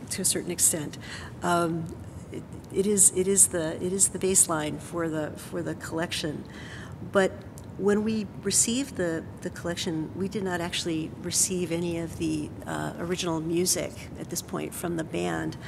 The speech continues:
Um, contractual arrangements between Grateful Dead Productions and Rhino Records, um, uh, prevent us essentially from being able to post any of the recorded albums online.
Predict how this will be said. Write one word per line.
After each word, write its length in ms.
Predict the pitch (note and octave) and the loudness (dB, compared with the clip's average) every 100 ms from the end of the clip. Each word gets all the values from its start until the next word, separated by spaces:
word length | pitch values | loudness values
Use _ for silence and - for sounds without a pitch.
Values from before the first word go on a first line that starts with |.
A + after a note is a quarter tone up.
| - - - | -12 -12 -4
Um, 380 | - E3+ E3+ D#3+ - - - - - - - - - | 2 4 4 0 -6 -12 -12 -12 -12 -12 -12 -12 0
contractual 580 | G#3+ - G#3+ - A#3+ F#3+ | 2 4 2 4 2 4
arrangements 540 | F3+ F#3 F3 F3 - | 4 4 2 2 2
between 360 | F3+ - F3 E3 | 2 2 2 4
Grateful 280 | F3+ F#3 | 2 2
Dead 200 | E3+ E3 | 0 0
Productions 640 | - D#3 F3 - F#3 D#3+ - - - - - | 0 0 2 2 2 2 -2 -4 -10 -10 -4
and 180 | E3 E3 | -2 2
Rhino 300 | F3 E3+ E3 | 4 4 4
Records, 680 | F3 F#3+ F3+ D#3+ D3+ - - - - - | 2 4 4 4 4 0 0 -10 -12 -8
um, 400 | D#3 D#3+ D#3+ D#3+ D#3 - - - - | -4 0 0 -2 -4 -10 -12 -12 -6
uh, 100 | F3 F3+ | -4 0
prevent 380 | G#3 F#3+ G#3 | 2 4 4
us 180 | G3 E3 | 6 6
essentially 540 | D#3+ - F3+ - F3 D3+ | 6 4 4 2 0 0
from 180 | F3+ | -2
being 160 | D#3+ E3+ | -2 0
able 220 | E3 D#3 | 0 0
to 60 | - | -6
post 520 | - - F#3+ G3 - - | -4 2 4 4 2 0
any 260 | F3+ E3+ | 0 2
of 100 | D#3 | 0
the 80 | E3 | 0
recorded 520 | D#3+ D#3 - E3+ D3+ | -2 -4 0 0 2
albums 500 | - E3 F3 D#3 D3+ | 2 2 2 2 0
online. 680 | C#3+ D3 C#3+ D3 D3+ C3+ | 0 -2 -4 -4 -6 -6